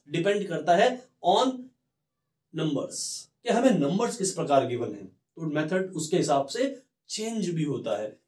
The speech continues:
फिलहाल मैं थ्री डिजिट पे हूं नहीं, टू डिजिट पे वापस फोकस करते हैं, नया क्वेश्चन करते हैं, ठीक है। नाइंटी नाइन into फिफ्टी एट, अब नंबर थोड़ा बड़ा आ गया ना। अब देखिए, नाइन फ़ाइव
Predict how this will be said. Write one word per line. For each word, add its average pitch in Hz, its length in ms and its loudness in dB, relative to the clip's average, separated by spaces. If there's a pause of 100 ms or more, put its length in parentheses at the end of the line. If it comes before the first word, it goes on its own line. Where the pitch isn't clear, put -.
(120)
फिलहाल 170 340 4
मैं 175 120 0
थ्री 175 120 0
डिजिट 165 340 -2
पे 156 80 0
हूं 180 200 4
नहीं, 202 220 4 (320)
टू 208 120 2
डिजिट 190 320 6
पे 208 60 2
वापस 214 320 6
फोकस 233 260 4
करते 233 240 2
हैं, 277 220 4 (280)
नया 156 240 0
क्वेश्चन 127 380 -2
करते - 280 -12
हैं, - 160 -20 (100)
ठीक 185 100 -2
है। - 260 -6 (800)
नाइंटी 214 420 2
नाइन 247 220 2
into 233 140 -2
फिफ्टी 196 260 0
एट, 135 160 4
अब 165 120 4
नंबर 185 240 6
थोड़ा 202 160 6
बड़ा 202 180 10
आ 220 100 10
गया 220 160 2
ना। 330 120 0 (1000)
अब 147 120 0
देखिए, - 340 -8 (560)
नाइन 262 440 4
फ़ाइव 247 280 6